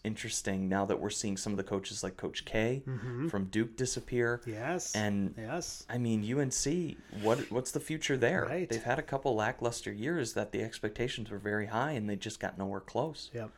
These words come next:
Speaker 2: And you mentioned the Big East, and I, that's another point I wanted to bring up is that every year we always hear about conferences. So we have the Big Ten,
Speaker 1: Yeah.
Speaker 2: the Pac-ten, Big East, A C C.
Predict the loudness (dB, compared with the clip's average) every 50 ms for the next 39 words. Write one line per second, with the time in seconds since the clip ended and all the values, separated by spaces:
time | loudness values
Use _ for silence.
0 | -20 -20 -2 2 4 4 6 6 6 6 4 2 2 2 2 2 2 2 0 -2
1 | 0 0 2 2 2 0 -2 -4 -4 -4 -6 -6 -2 -2 0 0 2 2 2 2
2 | 2 2 0 -2 -2 -2 -2 -2 -2 -4 -4 -4 -6 -4 -2 -2 -2 -2 -2 -6
3 | -6 -4 -4 -4 -4 -4 -6 -12 -18 -18 -18 -14 -10 -4 -2 2 4 4 6 8
4 | 8 8 8 8 6 4 4 2 2 0 0 -2 -2 -2 -2 0 -2 -2 -2 -2
5 | -2 -2 -2 -4 -6 -10 -16 -18 -20 -20 -14 -10 -6 -4 -4 -4 -2 -2 -2 -2
6 | -2 -2 -2 -2 -4 -4 -4 -4 -2 -2 -2 -4 -4 -6 -6 -4 -4 -4 -4 -6
7 | -4 -4 -2 -2 0 0 2 2 2 2 0 -2 -6 -6 -6 -4 -6 -4 -4 -6
8 | -6 -8 -8 -6 -6 -4 -4 -2 -4 -4 -4 -4 -4 -6 -8 -6 -6 -4 -4 -4
9 | -4 -4 -6 -6 -6 -6 -6 -6 -6 -8